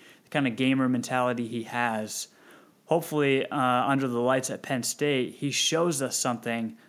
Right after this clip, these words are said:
uh, that will almost allow us to forgive him for his poor performances in the last two outings.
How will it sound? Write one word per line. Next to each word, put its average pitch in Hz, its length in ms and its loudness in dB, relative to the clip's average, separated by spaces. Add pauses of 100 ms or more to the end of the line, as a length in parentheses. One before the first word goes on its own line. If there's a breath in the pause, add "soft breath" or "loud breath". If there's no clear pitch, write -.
(100)
uh, 113 320 0
that 113 380 0
will 117 260 -2
almost 147 560 0
allow 135 300 2
us 127 100 -4
to 131 140 -8
forgive 131 400 -4
him 113 180 -2
for 113 200 -4
his 107 140 -8
poor 120 240 -2
performances 113 720 -4
in 107 60 -10
the 104 100 -8
last 107 320 -6
two 113 160 -6
outings. 101 460 -12